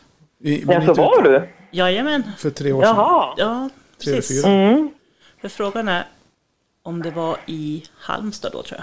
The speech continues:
Speaker 3: jag.
Speaker 1: Ja, det var det. Vi har ju
Speaker 3: Mm.
Speaker 1: bara haft dansfest, fest, blub.
Speaker 2: Ja,
Speaker 1: Vi har bara
Speaker 2: precis.
Speaker 1: haft
Speaker 2: Ja,
Speaker 1: dans och
Speaker 2: jag har
Speaker 1: fest i
Speaker 2: bara
Speaker 1: Halmstad.
Speaker 2: haft
Speaker 1: Ja.
Speaker 2: utlärning.
Speaker 1: Precis,
Speaker 3: Ja.
Speaker 1: det är bara
Speaker 2: Mm.
Speaker 1: uppe i skyttegården eller, eh, hemvärnsgården.
Speaker 3: Ja.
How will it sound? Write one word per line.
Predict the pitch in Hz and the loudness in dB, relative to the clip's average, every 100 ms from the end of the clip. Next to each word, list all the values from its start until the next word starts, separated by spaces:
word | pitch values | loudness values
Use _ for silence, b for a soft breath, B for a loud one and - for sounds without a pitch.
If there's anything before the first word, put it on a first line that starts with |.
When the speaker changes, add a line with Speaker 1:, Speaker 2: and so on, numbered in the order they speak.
| - | -12
Speaker 3:
jag. | - | -4
Speaker 1:
Ja, | 135 | 0
det | 135 | 0
var | 117 120 | -2 -2
det. | |
Vi | 127 | 0
har | 143 | 2
ju | 139 | 2
Speaker 3:
Mm. | 120 | 2
Speaker 1:
bara | 127 | 0
haft | 143 - | -2 -4
dansfest, | 131 123 - - - - - 131 - - - - 127 | -4 -2 -4 -10 -14 -12 -8 -6 -8 -12 -18 -16 -6
fest, | 135 - - - _ _ - B B B B - | -6 -6 -12 -20 _ _ -20 B B B B -4
blub. | 135 143 123 - | 2 2 2 -4
Speaker 2:
Ja, | 113 131 | -4 2
Speaker 1:
Vi | |
har | 214 | 4
bara | 247 | 4
Speaker 2:
precis. | 208 | 4
Speaker 1:
haft | 151 | 4
Speaker 2:
Ja, | 175 | 4
Speaker 1:
dans | 220 254 | 6 6
och | 180 | 6
Speaker 2:
jag | 202 | 6
har | 262 | 6
Speaker 1:
fest | 180 | 4
i | |
Speaker 2:
bara | 175 165 | 4 4
Speaker 1:
Halmstad. | 160 147 | 4 2
Speaker 2:
haft | 127 | 2
Speaker 1:
Ja. | 160 | 2
Speaker 2:
utlärning. | 156 151 151 156 - b | 4 2 2 -2 -8 b
Speaker 1:
Precis, | - 135 185 | -6 0 0
Speaker 3:
Ja. | 185 | 2
Speaker 1:
det | |
är | 143 | 2
bara | 135 127 | 2 2
Speaker 2:
Mm. | 175 | 2
Speaker 1:
uppe | 185 | 0
i | 127 123 113 | 0 -2 -6
skyttegården | - 131 - 131 127 120 | -6 -6 -4 -2 -2 -2
eller, | 117 117 120 117 | -4 -6 -6 -6
eh, | 117 120 117 | -8 -10 -10
hemvärnsgården. | 123 123 120 - 120 123 127 - | -8 -6 -8 -6 -8 -8 -12 -8
Speaker 3:
Ja. | 185 202 | -8 -8